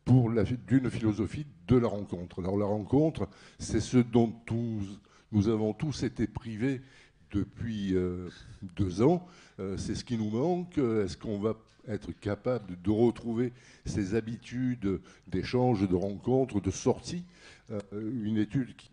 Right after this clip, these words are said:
est parue au mois d'octobre, qui était commandée par le ministère de la Culture, montre que seulement trente à quarante pour cent des personnes qui avaient l'habitude de fréquenter des, des lieux culturels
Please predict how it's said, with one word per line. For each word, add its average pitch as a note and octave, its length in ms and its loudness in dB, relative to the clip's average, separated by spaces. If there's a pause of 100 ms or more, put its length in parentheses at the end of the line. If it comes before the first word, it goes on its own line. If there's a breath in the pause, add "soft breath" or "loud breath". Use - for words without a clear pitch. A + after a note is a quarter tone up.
est A2 100 -6
parue A#2 440 -2 (340 loud breath)
au G#2 80 -2
mois A2 200 2
d'octobre, G#2+ 720 4 (100)
qui G2+ 120 -8
était G#2 120 -4
commandée A2 460 -2
par G#2 100 0
le G2 80 -2
ministère G2+ 480 -2
de G2 60 2
la F2 80 0
Culture, C#3+ 480 0
montre B2+ 320 0
que G#2 180 0
seulement B2+ 560 8 (420 loud breath)
trente B2 380 0 (120)
à A2+ 80 -4
quarante A#2 420 -2
pour - 180 -2
cent A#2+ 200 -10 (400 soft breath)
des F#2+ 80 -4
personnes A#2 400 -2
qui A2+ 100 -2
avaient F#2+ 120 2
l'habitude G2+ 520 0
de G2 80 -2
fréquenter A#2 500 -4
des, G#2 280 -2 (100)
des G#2+ 100 -2
lieux G2+ 140 0
culturels G2+ 540 -2